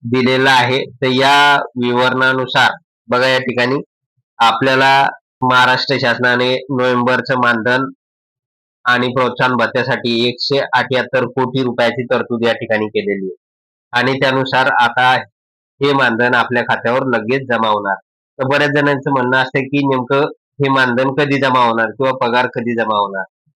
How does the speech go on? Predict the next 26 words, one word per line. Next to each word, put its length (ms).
तर 80
बघा, 260
जीआर 380
आल्यानंतर 600
साधारणतः 600
पाच 220
ते 220
सात 280
दिवसानंतर 1800
आपल्या 360
खात्यावर 580
हे 180
पैसे 400
जमा 240
होतात, 400
वितरित 380
केले 240
जातात. 340
त्यानुसार 600
बघा, 220
आजची 300
सव्वीस 340
तारीख 300
आहे, 220
तर 320
डिसेंबरच्या 680